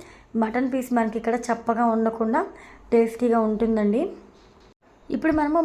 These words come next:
మటన్, బీరకాయ, సాల్ట్ కూడా యాడ్ చేసాం కదా, ఇవన్నీ చక్కగా మిక్స్ అయ్యేలాగా ఈ విధంగా గరిటతో కలుపుతూ ఫ్రై చేసుకోవాలండి. ఇక్కడ మనకి మటన్ నుంచి వాటర్ అనేది సపరేట్ అవుతూ ఉంటుంది. ఇలాంటి టైంలో మనము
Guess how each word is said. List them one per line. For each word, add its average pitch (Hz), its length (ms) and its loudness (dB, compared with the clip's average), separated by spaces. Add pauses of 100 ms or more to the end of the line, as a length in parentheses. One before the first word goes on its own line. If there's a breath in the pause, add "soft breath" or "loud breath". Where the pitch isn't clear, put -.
మటన్, 277 360 2 (180)
బీరకాయ, 254 480 2
సాల్ట్ 240 300 0
కూడా 254 160 2
యాడ్ 220 180 -2
చేసాం 240 380 0
కదా, 247 160 -2 (680 loud breath)
ఇవన్నీ 269 440 0
చక్కగా 254 360 -2
మిక్స్ 247 240 -4
అయ్యేలాగా 233 420 0
ఈ 277 100 -2
విధంగా 226 260 0 (120)
గరిటతో 220 320 0 (100)
కలుపుతూ 220 420 -2 (120)
ఫ్రై 226 160 2 (100)
చేసుకోవాలండి. 214 720 0 (1300 soft breath)
ఇక్కడ 359 160 2 (100)
మనకి 320 300 0 (180)
మటన్ 277 380 0
నుంచి 285 340 0 (640 loud breath)
వాటర్ 277 340 6
అనేది 294 300 0 (100)
సపరేట్ 269 380 0
అవుతూ 247 240 0 (140)
ఉంటుంది. 233 260 0 (120)
ఇలాంటి 254 320 0 (100)
టైంలో 254 360 2 (800 loud breath)
మనము 269 220 4